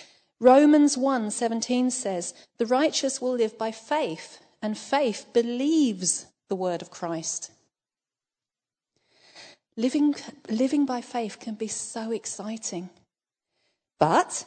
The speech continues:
it can have its challenges too. Yeah? And the enemy will try to convince us that we don't have enough faith. He reminds us of all our failures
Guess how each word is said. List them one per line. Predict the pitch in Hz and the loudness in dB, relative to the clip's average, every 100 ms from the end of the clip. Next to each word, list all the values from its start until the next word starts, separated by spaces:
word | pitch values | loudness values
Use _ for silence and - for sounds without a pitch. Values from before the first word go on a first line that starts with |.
| - | -4
it | 254 | -4
can | - 285 | 0 -2
have | - | -2
its | 214 - | -4 -6
challenges | - - 170 175 185 247 262 | -6 -4 -2 -2 -4 -4 -4
too. | - 381 285 160 - - _ _ _ _ _ _ | -4 -2 -2 -2 -12 -20 _ _ _ _ _ _
Yeah? | 202 214 554 - _ - - - _ - | -6 -4 -6 -12 _ -20 -20 -20 _ -2
And | 240 | 2
the | 240 240 | 2 4
enemy | 339 480 254 170 311 - | 4 6 4 4 2 2
will | 233 | 0
try | 233 226 | 0 -2
to | 220 - | -2 -4
convince | - 220 254 247 - | -4 -2 -2 -2 -4
us | 196 | -4
that | 240 | -6
we | 247 | -6
don't | 254 254 | -6 -8
have | 240 - 254 | -10 -12 -8
enough | 185 170 | -6 -8
faith. | - - - - - _ _ _ _ _ _ _ _ _ _ _ _ _ _ _ _ - | -10 -14 -14 -14 -20 _ _ _ _ _ _ _ _ _ _ _ _ _ _ _ _ -2
He | 247 | 0
reminds | 254 254 262 254 | 2 2 0 -2
us | 247 | -4
of | 247 214 | -4 -4
all | 208 | -4
our | 247 | -4
failures | 247 226 220 220 240 - | -2 -4 -4 -6 -8 -10